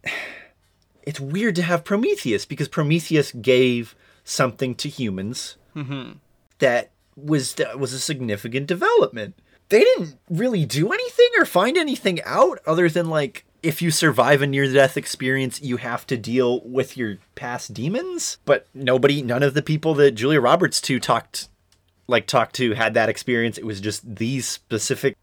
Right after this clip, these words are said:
Speaker 2: Yeah.
Speaker 1: medical students, I guess.
Speaker 2: That's a good point, 'cause, yeah, they make a point of, so Julia Roberts, her character, works,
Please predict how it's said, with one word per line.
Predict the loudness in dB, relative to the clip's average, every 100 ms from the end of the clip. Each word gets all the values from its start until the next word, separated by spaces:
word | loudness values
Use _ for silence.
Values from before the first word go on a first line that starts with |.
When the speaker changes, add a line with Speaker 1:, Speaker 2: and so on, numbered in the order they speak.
| -18 -16
Speaker 2:
Yeah. | -2 4 4 4
Speaker 1:
medical | 4 4 2 -2
students, | 0 -2 -2 -8
I | -6 -4
guess. | 2 4 4 -2 -10 -14 _ -10
Speaker 2:
That's | -8
a | -8
good | -10 -6
point, | -6 -6 -10
'cause, | -16 -8
yeah, | -4 -2
they | -2
make | -6 -4
a | -4 -4 -6 _ _ _ _
point | -8 -6 -4
of, | -4 -8
so | -12
Julia | -4 -2 0
Roberts, | 0 -2 -4 -12
her | -14
character, | -8 -8 -8 -10 -10 -10 -14 _ _ _ _
works, | -8 -6 -6 -10 -20 -20 -20 _